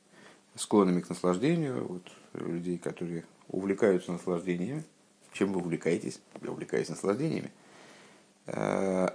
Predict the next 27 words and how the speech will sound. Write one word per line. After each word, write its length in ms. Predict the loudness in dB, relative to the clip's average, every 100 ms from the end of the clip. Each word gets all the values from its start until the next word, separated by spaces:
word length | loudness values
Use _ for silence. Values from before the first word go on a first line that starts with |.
| 0
они 360 | 4 6 6 6
совершенно 420 | 6 6 6 4
не 140 | 6 6
обязательно 480 | 6 8 6 6
ненавидят, 640 | 4 4 2 4 4 4 0 -8 -14
э, 340 | -8 -6 -6 -4
соблюдающих 680 | 2 4 8 6 4 -2
евреев, 320 | 0 2 2 -2 -10
скажем, 400 | -8 -2 -2 -2 -10 -20 -20 -20 -20 _ _ -10 -2
потому 220 | 2 2
что 120 | 2
какое 320 | 2 4 4 4
им, 60 |
собственно, 320 | 2 0 0
дело? 340 | 2 2 2 -2
<laughs> 60 | -12 -20 -20 -20 -20 -20 -14 2
Да, 280 | 4 4 8
даже 240 | 10 10 8
лучше, 380 | 4 2 0 -4
на 80 |
самом 260 | -2 -2 0
деле, 180 | 2 2
я 60 |
вчера 200 | 2 2
подумал, 420 | 4 4 2 0 -4 -12 -20 -10
э, 1080 | -2 2 2 2 0 -2 -4 -4 -4 -6 -8 -8 -10 -12 -12
значит, 220 | -12 -10